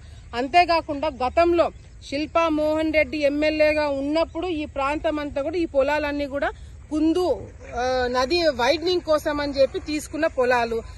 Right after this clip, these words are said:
దీనికి ఎక్కడ కూడా ప్రొటెక్షన్ వాల్ కూడా లేదు. ప్రొటెక్షన్ వాల్ లేకుండా మీరు ఈ ప్రాంతంలో పట్టాలు ఏ విధంగా ఇస్తారని చెప్పి కూడా మేము ప్రశ్నిస్తున్నాం.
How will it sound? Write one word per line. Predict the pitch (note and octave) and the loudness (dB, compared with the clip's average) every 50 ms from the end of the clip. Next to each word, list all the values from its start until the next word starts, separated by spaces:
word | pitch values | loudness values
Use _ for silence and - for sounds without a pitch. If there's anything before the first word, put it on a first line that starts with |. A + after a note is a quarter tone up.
| - - G#3 | -16 -10 -4
దీనికి | B3+ D#4 E4 E4+ E4 | -2 -2 -2 2 0
ఎక్కడ | C#4 B3+ - D#4+ D#4+ | 0 2 4 2 2
కూడా | D#4 E4 F4+ - | 2 0 -4 -6
ప్రొటెక్షన్ | - D4 C#4 B3 D#4+ D#4+ - - F4+ E4 | -2 -4 -2 0 0 -2 -2 -2 -4 -2
వాల్ | D#4 D4 D4 D4 D4 | 0 0 0 0 0
కూడా | D4+ E4+ E4 | 4 4 4
లేదు. | D4+ C4 B3 B3 A#3+ A#3 B3 B3 A#3+ - - - - - | 6 6 4 4 4 2 -2 -6 -6 -8 -16 -20 -12 -4
ప్రొటెక్షన్ | - C4+ B3+ - F4+ - - G4 F4+ E4 | -4 -4 0 0 -2 -2 0 -2 -2 0
వాల్ | D4 D4 D#4 E4 D#4 D4 | 2 2 2 2 2 2
లేకుండా | C#4+ C#4+ D4+ D4 - D4 C#4 D4 F4+ | 4 4 4 2 -2 -8 -2 0 0
మీరు | F4 D#4+ D#4 D4 | 0 0 -2 -2
ఈ | C#4+ | -6
ప్రాంతంలో | - - C4+ C4 C#4 D4 D4 D#4+ D4+ D4+ D4 E4 G4 G#4 G4 - - - - C#4+ | -6 -4 -4 -4 -4 -4 -4 -4 -4 -2 -2 -2 -2 -2 -4 -8 -10 -8 -4 -4
పట్టాలు | C#4 - - F4+ F#4 D#4 | -4 0 2 2 4 6
ఏ | C#4+ D4 D#4 | 6 6 6
విధంగా | D#4+ D#4+ D#4 D#4+ E4+ E4+ | 6 4 2 2 2 2
ఇస్తారని | D#4+ C#4 - - - D#4+ D4+ D4 C#4+ C#4 C#4 | 0 -2 -4 -2 0 0 2 0 -2 0 -2
చెప్పి | C4 A#3 C#4 | -4 -4 -4
కూడా | C#4 F4 G4+ | -8 -6 -4
మేము | F4+ F4 D#4+ D4+ D4 C#4+ C#4+ | -4 -4 -2 -2 -2 -4 -4
ప్రశ్నిస్తున్నాం. | - - C4+ C4 - - D4+ C#4+ - - C4+ A#3+ F#3+ | -4 -4 -6 -6 -4 -6 -8 -8 -6 -6 -6 -6 -6